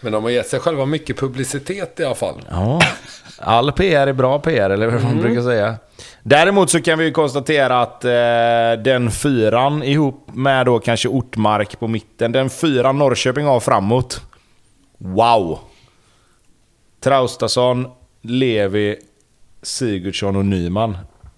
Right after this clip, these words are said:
Speaker 2: Om de fyra spelar i Norrköping nästa år och de får någon sorts ordning på försvarsspelet,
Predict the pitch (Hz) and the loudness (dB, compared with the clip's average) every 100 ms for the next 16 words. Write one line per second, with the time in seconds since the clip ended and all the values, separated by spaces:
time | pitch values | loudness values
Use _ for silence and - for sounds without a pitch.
0 | _ 113 117 151 156 147 175 147 127 - | _ -4 0 2 2 2 2 2 2 2
1 | 131 120 117 117 - 117 131 135 - 113 | 2 4 4 2 2 0 0 0 2 2
2 | 98 - 110 117 110 131 120 127 131 143 | 2 2 0 2 0 0 2 2 2 2
3 | 156 151 135 - 127 - - 127 101 101 | 2 0 0 0 0 -2 -2 0 2 0
4 | 98 92 110 98 - 95 104 95 - 82 | -4 -2 -2 0 -2 -2 0 0 -2 -4
5 | 90 117 | -2 -4